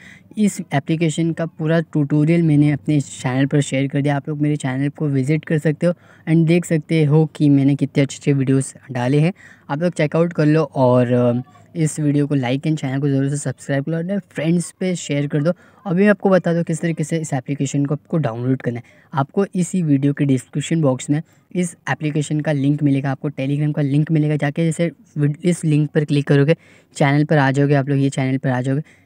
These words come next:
simply आपको एप्लीकेशन यहाँ पर सामने दिखेगा, simply उसको डाउनलोड करके इस एप्लीकेशन को यूज़ करना है। होप so वीडियो पसंद आया रहेगा, पसंद आया इस वीडियो को लाइक and चैनल को ज़रूर से सब्सक्राइब कर लो,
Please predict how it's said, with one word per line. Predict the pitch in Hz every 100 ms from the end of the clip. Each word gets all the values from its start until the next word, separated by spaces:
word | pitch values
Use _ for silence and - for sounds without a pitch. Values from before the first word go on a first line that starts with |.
| - 170
simply | 170 190
आपको | 175 165 170
एप्लीकेशन | 170 135 - 147 147 156 156
यहाँ | 139
पर | 135
सामने | 143 120 123 143
दिखेगा, | 139 135 139 143
simply | - 147 151
उसको | 147 156
डाउनलोड | 143 113 117 131 135
करके | 139 165 175 _ _ -
इस | 156
एप्लीकेशन | 139 143 143 143 160
को | 160
यूज़ | 143 127 131
करना | - 120 117
है। |
होप | 117 156
so | - -
वीडियो | 180 147 143
पसंद | 147 135 156 147
आया | 143
रहेगा, | 139 147
पसंद | - 127 156
आया | 160
इस | 151 147
वीडियो | 143
को | 143
लाइक | 123 127
and | 143 139
चैनल | 139 160
को |
ज़रूर | 160 160
से | 151
सब्सक्राइब | 160 - - - 139
कर | -
लो, | 143